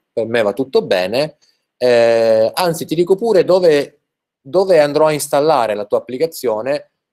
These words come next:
se tu sei d'accordo la metterò in user local, altrimenti dimmi dove metterla tu",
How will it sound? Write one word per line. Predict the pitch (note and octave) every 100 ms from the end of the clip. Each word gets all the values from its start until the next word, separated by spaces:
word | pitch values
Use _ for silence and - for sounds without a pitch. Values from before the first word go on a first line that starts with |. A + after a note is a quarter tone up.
| _
se | A#2+
tu | D3+
sei | C#3
d'accordo | C#3+ D3 D#3+ D3 B2+
la | A#2
metterò | A#2+ A#2+ C#3
in | B2+
user | B2 F#3+
local, | F3 A2 - C3
altrimenti | C3+ E3 G#2+ G#2 G#2+
dimmi | C3 A#2+
dove | G#2+ G#2 A2+
metterla | F#2 - F#2+ G2
tu", | G#2